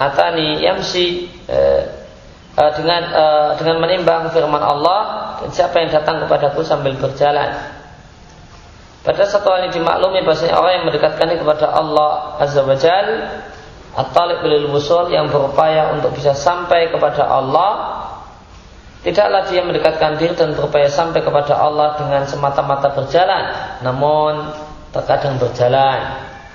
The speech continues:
semacam berjalan menuju masjid, berjalan kaki menuju tempat-tempat, eh, manasik haji, eh, Arafah, Musdalifah, dan seterusnya,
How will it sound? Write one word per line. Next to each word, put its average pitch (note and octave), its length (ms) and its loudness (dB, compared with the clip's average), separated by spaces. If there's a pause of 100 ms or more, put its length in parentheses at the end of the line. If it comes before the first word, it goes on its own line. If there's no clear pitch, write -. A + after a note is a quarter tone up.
(240)
semacam B2+ 300 -2 (120)
berjalan C#3+ 380 2
menuju C3 340 -2
masjid, D#3+ 720 0 (640)
berjalan C#3 480 0
kaki C#3 360 0 (500)
menuju C#3 500 -2 (680)
tempat-tempat, C3+ 640 0 (840)
eh, B2+ 800 2
manasik C#3 540 -2
haji, D#3 340 0 (960)
eh, - 480 -6
Arafah, D3+ 800 0
Musdalifah, D3 880 -2
dan B2 100 -6
seterusnya, D3 440 -4